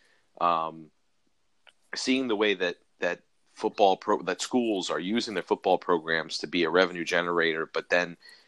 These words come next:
not using it correctly, you know what I mean, is, is what's really disappointing. So it's, it's like a double-edged sword. Not only are the players not getting paid for what they're producing, but then the schools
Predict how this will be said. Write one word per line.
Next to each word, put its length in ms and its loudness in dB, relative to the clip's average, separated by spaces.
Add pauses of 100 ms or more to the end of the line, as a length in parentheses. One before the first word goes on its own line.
(200)
not 380 6 (260)
using 440 -4
it 140 -2
correctly, 680 -2 (160)
you 100 -8
know 60 -4
what 100 -2
I 60 -2
mean, 240 -8
is, 260 -6
is 160 -6
what's 200 -6
really 200 2
disappointing. 640 0
So 220 4
it's, 180 -2 (280)
it's 160 0
like 80 4
a 60 -2
double-edged 440 6
sword. 360 0
Not 160 2
only 240 -2
are 100 2
the 80 -12
players 380 0
not 160 -2
getting 160 -8
paid 300 -2
for 100 -20
what 180 -4
they're 80 -4
producing, 560 -8 (400)
but 140 -6
then 120 2
the 80 -10
schools 600 -4